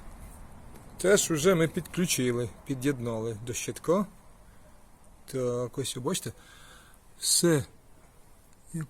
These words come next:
кажуть, чітко і правильно за допомогою таких сальникових ущільнювачів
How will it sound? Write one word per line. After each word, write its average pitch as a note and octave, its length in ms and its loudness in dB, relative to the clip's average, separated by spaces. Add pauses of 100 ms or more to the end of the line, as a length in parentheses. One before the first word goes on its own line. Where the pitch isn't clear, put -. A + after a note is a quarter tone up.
(140)
кажуть, C#3 480 -2 (960)
чітко E3+ 480 2
і E3 200 0
правильно G3+ 800 2 (840)
за C#3 120 0
допомогою C#3+ 500 0
таких - 400 0 (800)
сальникових C#3+ 800 4 (2250)
ущільнювачів F#3+ 800 4